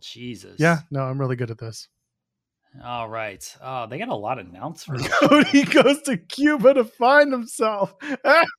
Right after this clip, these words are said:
Speaker 1: Oh, yeah.
Speaker 2: And he's just,
Speaker 1: See?
Speaker 2: he's doing the, the cigar gimmick, and he's w-, riding in an old fifties caddy. Let's go.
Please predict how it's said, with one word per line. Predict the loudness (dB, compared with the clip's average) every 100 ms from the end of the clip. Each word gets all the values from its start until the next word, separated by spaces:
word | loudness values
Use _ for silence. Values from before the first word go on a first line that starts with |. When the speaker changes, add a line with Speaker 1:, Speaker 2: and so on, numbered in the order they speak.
| -14 -4
Speaker 1:
Oh, | 0 2
yeah. | 0 -2 0 2 2 2
Speaker 2:
And | 0
he's | -2 -4
just, | -6 -8 -10 -10
Speaker 1:
See? | -4 -2 -2
Speaker 2:
he's | -2
doing | 0 0 0
the, | -2 -6 -8
the | -8
cigar | -8 -8 -2 0 2 0
gimmick, | -2 -4 -2 -4 -4
and | -8
he's | -8 -12
w-, | -10 -10 -10 -16 -4
riding | -2 0 -2
in | -6
an | -4
old | -4 -4 -8 -8
fifties | -8 -6 -8
caddy. | -8 -4 -2 -2 -4
Let's | -6 -8 -12 _
go. | -6 -2 -2 -4